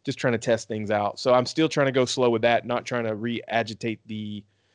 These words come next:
um, because that draw motion kind of, kind of agitated. So I'm also agitates that, uh, that area. So I'm kind of working on my draw, trying to do it with, um,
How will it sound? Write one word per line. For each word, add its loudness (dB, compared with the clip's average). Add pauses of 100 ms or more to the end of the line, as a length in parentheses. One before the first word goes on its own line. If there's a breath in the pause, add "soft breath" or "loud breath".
(220)
um, -2
because 6
that 6
draw 6
motion -2
kind -2
of, -4 (1700)
kind 2
of 2
agitated. 0
So -4
I'm -2
also 2
agitates -2
that, 4
uh, 4
that -2
area. 4
So -8
I'm -12
kind 0
of 2
working 0
on -4
my -2
draw, 4
trying -2
to -2
do -2
it -10
with, -4
um, -6